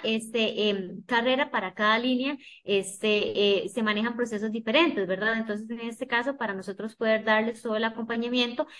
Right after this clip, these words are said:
y poder evacuar todas las consultas, también es importante que nos puedan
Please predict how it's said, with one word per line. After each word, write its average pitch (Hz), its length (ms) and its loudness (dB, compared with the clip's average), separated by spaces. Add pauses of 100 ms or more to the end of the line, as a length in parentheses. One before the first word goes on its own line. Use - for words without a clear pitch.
(120)
y 247 240 -4
poder 196 240 0
evacuar 220 340 2
todas 233 160 -2
las 247 140 -4
consultas, 269 400 -4
también 220 260 -2
es 220 80 -2
importante 220 480 -6
que 240 120 -4
nos 185 180 -6
puedan 202 340 0